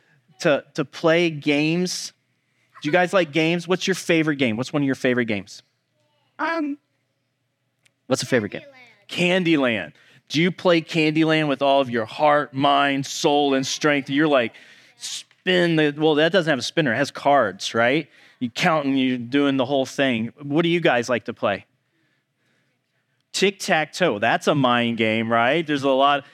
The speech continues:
Speaker 1: you gotta yeah, I'm not playing you later. I'm not good at that game.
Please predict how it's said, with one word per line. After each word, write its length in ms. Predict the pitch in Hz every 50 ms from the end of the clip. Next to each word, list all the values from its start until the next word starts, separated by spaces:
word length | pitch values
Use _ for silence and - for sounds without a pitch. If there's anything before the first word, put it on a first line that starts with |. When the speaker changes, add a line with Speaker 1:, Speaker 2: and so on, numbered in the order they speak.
| - -
Speaker 1:
you 140 | - 131 135
gotta 560 | 139 151 147 147 147 147 147 139 135 143 156 - _ _ _ _ _ - - - - - - - _ - - _
yeah, 240 | 117 117 123 123 - - -
I'm 200 | 117 123 135 143
not 200 | 143 139 139 131
playing 340 | - - 143 135 139 135 120
you 100 | 117 113
later. 300 | 117 117 113 107 101 98
I'm 120 | 107 117
not 180 | 120 117 117 104
good 140 | 117 113 107
at 120 | 104 101
that 200 | 104 95 90 -
game. 240 | - 85 78 73